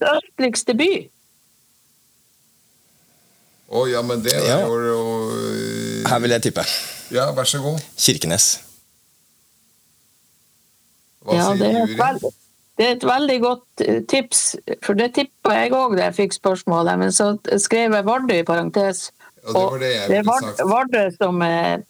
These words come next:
Speaker 1: er lengst øst. For du
Speaker 2: Den
Speaker 1: får
Speaker 2: sniker seg
Speaker 1: nesten rett
Speaker 2: foran.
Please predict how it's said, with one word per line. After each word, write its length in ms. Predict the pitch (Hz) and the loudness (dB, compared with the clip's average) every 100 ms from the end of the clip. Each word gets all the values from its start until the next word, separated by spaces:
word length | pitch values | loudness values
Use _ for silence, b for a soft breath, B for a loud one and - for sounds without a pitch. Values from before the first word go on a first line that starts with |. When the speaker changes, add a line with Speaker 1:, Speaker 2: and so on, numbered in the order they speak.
| - | -4
Speaker 1:
er 220 | - - - _ _ _ - - | -2 0 -4 _ _ _ -12 -2
lengst 420 | 185 185 - - | 0 0 -2 -2
øst. 420 | 147 - - - B B _ _ _ - | -2 -2 -8 -12 B B _ _ _ 0
For 60 | |
du 80 | 196 | 2
Speaker 2:
Den 140 | 208 208 | 2 2
Speaker 1:
får 180 | 240 240 | 2 2
Speaker 2:
sniker 220 | 220 220 | 0 2
seg 140 | 214 | 2
Speaker 1:
nesten 120 | 208 226 | 4 2
rett 120 | 269 | 0
Speaker 2:
foran. 140 | 220 | -4